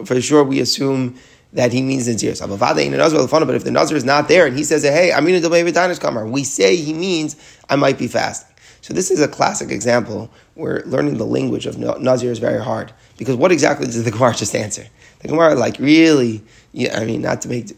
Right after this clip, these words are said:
t-, t-, too much of a pun here, but the, the irony here, here is, is that the Gemara's Lashon is really not muchach in terms of what the intent is. The Gemara just says, when the Nazir is in front of him, you can't confuse it.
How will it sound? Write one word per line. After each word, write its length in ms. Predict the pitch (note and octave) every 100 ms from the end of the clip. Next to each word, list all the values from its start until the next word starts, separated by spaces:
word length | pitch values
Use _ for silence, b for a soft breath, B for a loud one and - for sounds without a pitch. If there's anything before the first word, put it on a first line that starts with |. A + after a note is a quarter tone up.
| _
t-, 320 | A#2+ - A#2+
t-, 420 | - - C#3 - D3
too 120 | B2+
much 160 | B2
of 80 | A#2
a 60 | B2+
pun 240 | - D#3+
here, 180 | C3+ A#2+
but 240 | G2 A2
the, 320 | - - - B2+
the 80 |
irony 340 | A2 E3 D3+ C#3+
here, 480 | D3 E3+ E3 C3+ B2
here 140 | D3+
is, 320 | E3 D#3 A#2+
is 80 | A#2
that 160 | B2+ -
the 60 |
Gemara's 420 | C3+ D3 E3 D#3+
Lashon 300 | C#3+ D#3+ C#3
is 120 | B2 B2
really 200 | C#3+ C3+
not 160 | B2
muchach 380 | C#3 D3+ B2+ A#2+
in 120 | -
terms 180 | B2 A#2+
of 100 | A#2+
what 180 | C3+ A2+
the 100 | A#2
intent 340 | - C#3+ A#2+
is. 460 | - _ - - -
The 100 | B2+
Gemara 220 | D3 F3+
just 160 | D#3 D3+
says, 140 | C3
when 100 | B2+
the 80 | B2+
Nazir 300 | C#3+ F3 D3+
is 80 | C3+
in 80 | C3
front 180 | C#3+
of 80 | C3+
him, 180 | C#3 C3+
you 120 | B2+
can't 280 | - C3+ -
confuse 380 | B2+ A2+ A2+ -
it. 140 | -